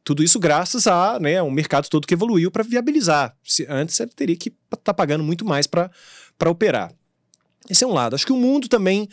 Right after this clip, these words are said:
tá muito mais, é, assim, a liquidez, ela está aí pra diversos mercados, né? É, as taxas de juros, né? Por mais que no Brasil a gente viva uma situação um pouco diferente,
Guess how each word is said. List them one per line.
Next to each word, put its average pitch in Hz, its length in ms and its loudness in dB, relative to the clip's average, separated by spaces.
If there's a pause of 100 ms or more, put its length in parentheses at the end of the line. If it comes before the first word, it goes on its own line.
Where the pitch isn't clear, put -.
(320)
tá 160 100 -2
muito 202 260 0
mais, 175 680 2
é, 123 640 -2 (1040)
assim, 147 160 2
a - 80 -2
liquidez, 151 480 2
ela 147 140 -2
está 147 200 0
aí 135 160 0
pra 135 140 -4
diversos 123 540 -2
mercados, 170 880 -2
né? 143 320 -2 (400)
É, 117 380 -4
as - 160 -4
taxas 143 320 -2
de 135 120 -6
juros, 127 600 -2
né? 135 180 -4
Por 123 140 -12
mais 143 160 -2
que - 80 -6
no 139 60 -4
Brasil 135 300 -2
a 143 40 -8
gente 147 200 -6
viva 135 200 -4
uma 127 100 -6
situação 139 380 -2
um - 20 -10
pouco 135 180 -6
diferente, 135 540 -8